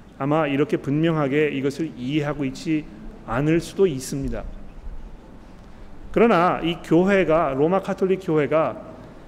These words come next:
아, 시스테매틱하게 거기에 모여있는 사람들에게 이러한 교리를 가르치고 있기 때문에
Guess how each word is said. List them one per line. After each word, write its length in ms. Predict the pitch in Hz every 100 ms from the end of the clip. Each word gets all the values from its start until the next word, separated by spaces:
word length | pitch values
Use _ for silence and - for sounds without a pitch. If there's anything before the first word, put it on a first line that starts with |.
| - -
아, 160 | 110
시스테매틱하게 1500 | 120 - 233 208 - 240 208 185 196 - - 156 131 139 113 - - - - - - - -
거기에 300 | 147 147 220
모여있는 440 | 180 156 175 175 180
사람들에게 840 | 175 180 170 147 131 139 165 107 - - - - - -
이러한 580 | 147 160 190 214 226
교리를 480 | - 143 160 170 180
가르치고 540 | 180 - 147 - 175 165
있기 220 | 131 147
때문에 600 | 135 147 151 147 117